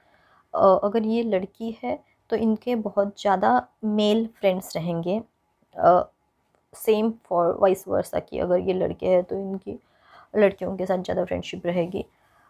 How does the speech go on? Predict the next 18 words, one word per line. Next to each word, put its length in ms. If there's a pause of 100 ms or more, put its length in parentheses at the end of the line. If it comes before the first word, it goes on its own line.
(120)
इनको 220
लगता 280
है 80
ये 120
दुनिया 320
के 180
बहुत 540
ही 80
खूबसूरत 640
इंसान 440
है, 340
दुनिया 240
के 120
बहुत 420
ही 60
ब्रिलियंट 460
इंसान 460
है, 300